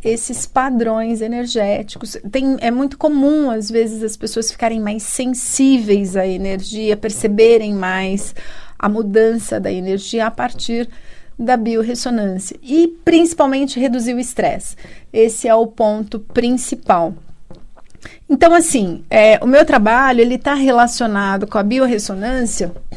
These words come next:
nesse sentido, onde a gente amplia e harmoniza o teu campo.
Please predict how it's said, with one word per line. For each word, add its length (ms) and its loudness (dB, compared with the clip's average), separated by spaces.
nesse 380 2
sentido, 680 0
onde 260 -2
a 60 2
gente 320 -2
amplia 800 4
e 200 2
harmoniza 1160 2
o 120 -4
teu 200 0
campo. 600 -2